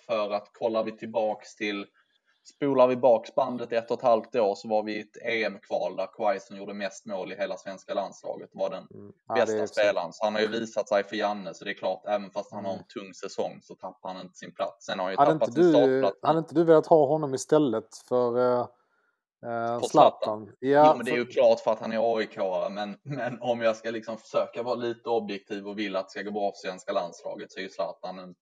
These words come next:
Speaker 1: då ska ju Zlatan och Isak starta. Det är ju de två med högst kvalitet i dagsläget.
Speaker 2: Han har haft en riktigt tung säsong, Quaison. Tjugotvå matcher och tre mål.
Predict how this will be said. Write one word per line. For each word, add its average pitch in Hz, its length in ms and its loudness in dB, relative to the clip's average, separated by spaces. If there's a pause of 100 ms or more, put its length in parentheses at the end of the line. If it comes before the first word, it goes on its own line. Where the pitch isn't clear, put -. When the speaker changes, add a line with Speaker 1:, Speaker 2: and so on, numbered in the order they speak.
(240)
Speaker 1:
då 113 100 -6
ska - 180 -6
ju 104 80 -4
Zlatan 98 420 -2
och 95 80 -12
Isak - 280 -10
starta. 98 460 -4
Det 95 100 -6
är 92 40 -2
ju 95 100 -6
de 90 180 -8
två 85 220 -10
med - 120 -16
högst - 340 -18
kvalitet 92 420 -4
i 90 260 -12 (320)
dagsläget. - 520 -6
Speaker 2:
Han - 60 -16
har - 80 -8
haft - 200 -10
en 113 220 -10
riktigt 131 540 -10
tung 120 240 -2
säsong, 131 440 -6
Quaison. 113 360 0
Tjugotvå - 340 2
matcher - 300 -2
och 120 160 2
tre 135 200 2
mål. 123 320 0